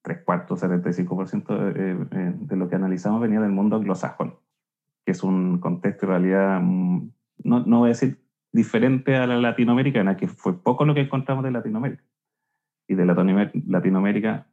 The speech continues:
de Chile, encontramos solamente dos, y de esos dos eran básicamente los temas que son muy en boga dentro de lo que es la multiculturalidad en Chile, ¿cierto?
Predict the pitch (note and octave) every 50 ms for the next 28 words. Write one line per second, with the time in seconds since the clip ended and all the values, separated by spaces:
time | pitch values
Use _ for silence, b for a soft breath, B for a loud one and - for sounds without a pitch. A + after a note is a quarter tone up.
0 | _ - A#2+ - - - - A2 A2 G#2+ G#2 G2+ F2+ F2+ F2 - F#2+ F#2 F2+ F2
1 | - F2 F2+ F2+ F2+ F2 - F#2+ A2+ B2+ C3+ - - - - F#2+ F2+ F2+ F2 -
2 | - F#2+ F#2 G#2+ A2+ B2+ - - G2+ F#2 F2+ F#2 F#2+ - G#2+ F2+ F#2+ F#2 F#2+ F#2+
3 | F#2+ - - F#2+ F#2 E2+ - A2+ G2+ G#2 G2+ G#2 - - G2+ - G#2 G2 G2+ G2+
4 | G#2 G#2+ A2 G#2+ A2+ A2 A2 A2+ A2+ A2+ A2+ A2 - A2 A2 G#2+ - A2+ A2 G#2+
5 | G#2+ G#2 G#2 G2+ - G#2+ G#2+ G#2+ G#2+ G#2+ G#2+ G#2+ G#2 G#2 G#2 G#2 G#2+ G#2+ G#2+ G2+
6 | - - - - G#2 G2+ - G#2+ G#2+ A2 A2+ B2 - - A2+ F#2 - - - -
7 | - D3 -